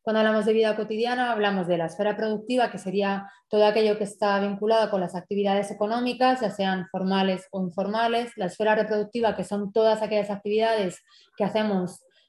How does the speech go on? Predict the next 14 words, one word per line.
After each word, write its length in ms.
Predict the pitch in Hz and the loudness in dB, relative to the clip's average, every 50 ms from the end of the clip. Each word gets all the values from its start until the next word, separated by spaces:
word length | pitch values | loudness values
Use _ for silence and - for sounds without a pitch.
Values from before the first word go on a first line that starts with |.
| _ | _
vinculadas 680 | - 196 196 190 196 202 202 202 202 202 196 180 175 - | 0 2 2 4 4 4 6 6 6 6 4 2 0 -2
con 140 | - 196 190 | -4 -4 -2
la 100 | 175 175 | -2 -2
sostenibilidad 560 | - 190 180 - 190 185 180 185 185 185 190 | -4 -6 -6 -6 -4 -4 -2 0 2 2 4
de 100 | 196 202 | 4 4
la 140 | 196 185 190 | 4 4 2
vida, 360 | 220 233 233 226 220 214 220 | 2 2 2 2 0 0 0
con 120 | 208 185 | -4 -6
los 120 | 180 175 - | -6 -6 -6
cuidados, 600 | _ 196 196 196 208 214 220 214 214 208 202 202 | _ -2 0 0 2 2 2 2 2 0 -4 -6
con 120 | - 196 185 | -6 -4 -4
la 80 | 175 | -2
reproducción 520 | 175 175 - 180 180 175 175 - 202 196 196 | -4 -4 -6 -6 -8 -6 -6 -6 -6 -4 -4
social, 520 | 208 196 196 - 220 220 220 208 196 202 | -6 -6 -2 0 2 4 4 2 0 -2